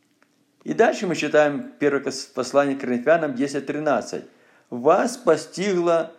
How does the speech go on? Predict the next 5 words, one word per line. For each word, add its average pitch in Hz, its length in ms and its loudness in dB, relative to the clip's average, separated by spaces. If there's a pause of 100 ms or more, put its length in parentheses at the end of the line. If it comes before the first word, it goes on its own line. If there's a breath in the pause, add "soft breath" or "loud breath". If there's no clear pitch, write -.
(340 soft breath)
искушение 151 880 -2
не 247 520 2
иное, 165 600 2 (380)
как 165 540 4
человеческое». 131 880 -2